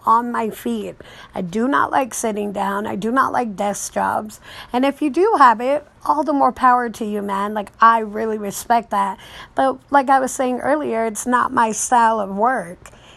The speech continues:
And so it's like, why are you throwing that in my face if I come to you and I vent to you? If I vent to you as a person,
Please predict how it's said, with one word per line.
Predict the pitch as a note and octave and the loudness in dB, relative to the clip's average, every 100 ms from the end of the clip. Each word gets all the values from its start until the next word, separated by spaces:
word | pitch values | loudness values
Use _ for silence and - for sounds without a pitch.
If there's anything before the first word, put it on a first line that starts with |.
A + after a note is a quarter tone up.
| - | -6
And | A3+ G#3+ | -2 -2
so | G3+ A#3 | -2 -2
it's | A3 - | -2 0
like, | A3+ G#3 F#3+ | 0 0 -2
why | F#3+ G#3+ | -2 0
are | B3 | 0
you | B3+ | -2
throwing | - B3 B3 B3 | -4 0 0 2
that | A3+ | 0
in | A#3 A#3+ | 0 0
my | C#4 | 0
face | E4 A3+ A3 A3 - - - - - | 0 -2 -4 -4 -8 -12 -20 -14 -6
if | F#3+ | 0
I | A#3 G#3+ | 2 2
come | - B3+ A#3+ | 0 -2 -2
to | - | -6
you | A3 A3 | -4 -4
and | A3 | -2
I | A3 | -2
vent | G3 A3 A3+ | 0 -2 -2
to | G3 A3+ | -6 -6
you? | C4+ E4 A3 | -4 -2 -4
If | G#3+ | -4
I | - D#4+ | 0 0
vent | C4 F#3+ A3 C#4 | 0 2 2 2
to | - D4+ | -2 -2
you | C#4+ C#4+ | 0 2
as | A3+ A#3 | 0 0
a | A#3 | -4
person, | G3+ A#3 A3 - B3+ C#4+ | -2 -2 -2 0 0 0